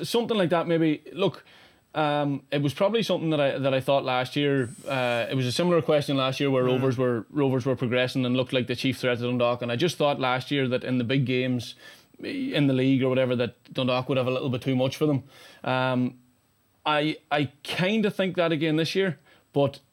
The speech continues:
Speaker 1: I think this signing, I think this signing's massive, and I think the first three games have been a bit of a statement from Rovers as well as to,
Speaker 2: Mm.
Speaker 1: as to how far they've come. And as I was saying earlier as well, the cup final could be a real galvanising thing for them, just to give them that confidence that they can get over the line, you know.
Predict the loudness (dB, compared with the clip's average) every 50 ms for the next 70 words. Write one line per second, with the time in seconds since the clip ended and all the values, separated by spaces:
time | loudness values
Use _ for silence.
0 | _ _ _ _ _ _ _ -8 -8 -6 -4 -4 -4 -2 0 0 0 0 -2 -2
1 | 0 0 2 0 0 0 -2 -2 -2 -2 -2 -2 -2 -2 -2 0 0 0 0 -2
2 | -2 -2 -2 -2 -2 -2 -2 -2 -2 -2 -2 -4 -2 -2 -2 -2 -2 -6 -16 -20
3 | -20 -20 -20 -20 _ -8 -6 -2 0 2 2 2 2 0 0 2 2 2 0 0
4 | 0 -2 -2 -2 -2 0 0 0 -2 -2 -4 -2 -4 -4 -2 -2 -4 -2 0 0
5 | 0 0 0 0 0 -2 -2 0 0 2 2 2 2 2 0 0 0 0 0 0
6 | -2 -2 0 0 0 0 2 2 2 2 2 2 0 -2 -4 -2 -2 0 0 0
7 | -2 -6 -16 -14 -8 -4 0 0 2 2 2 0 0 -2 -2 -2 -2 0 0 0
8 | 0 0 0 0 0 0 0 -2 -2 -2 -4 -4 -2 -2 -2 -2 -2 -2 -4 -4
9 | -2 -2 -2 0 0 0 0 0 0 0 -2 -2 -2 -4 -6 -6 -6 -6 -6 -6
10 | -6 -6 -6 -4 -4 -4 -6 -8 _ _ _ -20 -20 _ -4 -4 -2 0 0 0
11 | 0 2 2 0 0 0 -2 -2 -2 -2 -2 -2 -4 -4 -4 -4 -4 -4 -4 -4
12 | -4 -4 -2 -2 0 0 0 -2 -2 -2 -2 -2 -4 -4 -6 -8 -8 -10